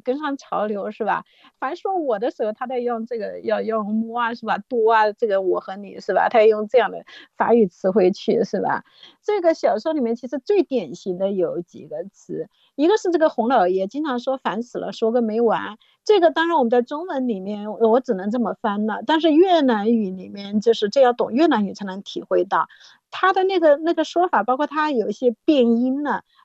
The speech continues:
只有那个你懂越南语才能体会那种感觉。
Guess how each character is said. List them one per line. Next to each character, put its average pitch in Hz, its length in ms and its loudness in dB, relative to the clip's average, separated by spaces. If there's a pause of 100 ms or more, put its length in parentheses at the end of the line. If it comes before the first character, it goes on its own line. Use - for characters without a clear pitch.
只 311 160 4
有 254 120 6
那 247 160 2
个 226 280 2
你 202 240 -8
懂 214 200 -4
越 302 120 -2
南 226 180 -2
语 185 80 -6
才 220 120 -6
能 190 120 -6
体 - 160 -4
会 185 100 -2
那 196 140 -2
种 185 120 -4
感 170 260 -6
觉。 180 240 0